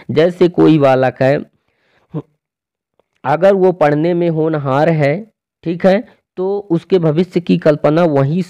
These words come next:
उसी समय की जा सकती है कि भविष्य में यह आगे क्या कुछ बन सकता है, क्या कुछ कर सकता है। इसलिए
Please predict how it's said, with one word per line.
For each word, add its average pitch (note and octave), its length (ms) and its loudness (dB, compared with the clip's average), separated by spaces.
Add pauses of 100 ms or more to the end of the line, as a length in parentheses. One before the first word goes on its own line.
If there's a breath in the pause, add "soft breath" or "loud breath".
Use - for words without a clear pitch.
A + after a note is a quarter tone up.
(140)
उसी C#3+ 300 0
समय D#3 320 0
की F3+ 220 0
जा D3 140 4
सकती C#3+ 380 -4
है D#3+ 140 2
कि E3+ 160 0
भविष्य C#3+ 420 0
में D#3 160 4
यह G3 380 2 (340 loud breath)
आगे D3+ 520 2 (260)
क्या D#3+ 160 -2
कुछ F3 360 -4
बन C3+ 300 -2
सकता - 440 -2
है, B2 160 -2
क्या D#3 220 0
कुछ F3+ 260 -6
कर D3 260 -4
सकता A#2+ 480 -8
है। A2 180 -12 (320)
इसलिए F#3 540 0